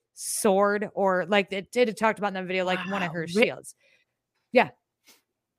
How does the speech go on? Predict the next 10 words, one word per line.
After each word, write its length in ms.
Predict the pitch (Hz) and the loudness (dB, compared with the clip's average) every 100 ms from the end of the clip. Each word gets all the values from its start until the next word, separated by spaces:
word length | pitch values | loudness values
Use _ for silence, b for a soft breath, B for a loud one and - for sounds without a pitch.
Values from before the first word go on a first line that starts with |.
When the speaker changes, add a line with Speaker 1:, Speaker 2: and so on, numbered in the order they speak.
| _ _ _ | _ _ _
Speaker 2:
Tessie, 600 | - 320 - 359 392 294 - | -6 -4 -2 0 2 0 8
I, 280 | 247 262 254 - - | 12 12 10 -2 -2
so 420 | - 254 240 220 202 | 4 8 8 6 2
c-, 120 | 220 | -2
because 300 | 247 - 294 | 2 2 4
it 60 | 233 | 0
was 120 | 233 | 4
like 180 | 214 196 | 6 6
a 180 | 175 - | 0 -2
sacrilegious 960 | - - 202 208 190 196 208 226 - | 0 6 6 6 0 -4 -2 -4 -4